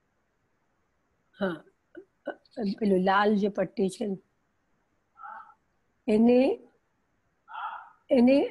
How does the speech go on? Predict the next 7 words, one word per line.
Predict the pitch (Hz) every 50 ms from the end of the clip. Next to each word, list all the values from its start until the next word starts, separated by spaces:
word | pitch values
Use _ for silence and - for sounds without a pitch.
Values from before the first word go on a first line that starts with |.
| 320 247
attached | 226 - 311 285 262 220 - - - _ - _ _ _ _ _ _ _ _ _ _ _ _ _ - - - - - - - - - _ _ - - - - - - - _ _ _ _ _ _ _ -
તે, | 277 240 240 247 240 240 247 247 254 247 247 - _ _ _ _ _ _ _ _ _ _ _ _ _ _ _ _ _ _ _ _ _ _ _ _ _ _ _ _ _ _ _ _ _ _ _ _ _ _ _ _ _ _ _ _ _ _ -
અ, | 226 202 202
lipoprotein, | 214 214 226 233 226 - 262 247 254 - 226 226 220 220 196 247 254 254 254
લિપોપોલિસેકેરાઇડ | 233 226 185 226 208 190 214 208 202 214 202 - 233 196 - 233 214 220 214 226 240 254 247 - - _ _ _ _ _ _ _ _ _ _ _ _ _ _ _ _ _ _ _ _ _ _ _ _ _ _ _ _ _ _ _ _ _ _ _ _ _ _ _ _ _ _ _ _ _ _ _ _ _ _ _ _ _ _ _ _ _ _ _ _ _ _ _ _ _ _ _ _ _ _ _ _ _ _ _ _ _ -
નું | 214 208 208 202 202
layer. | 196 196 190 185 175 170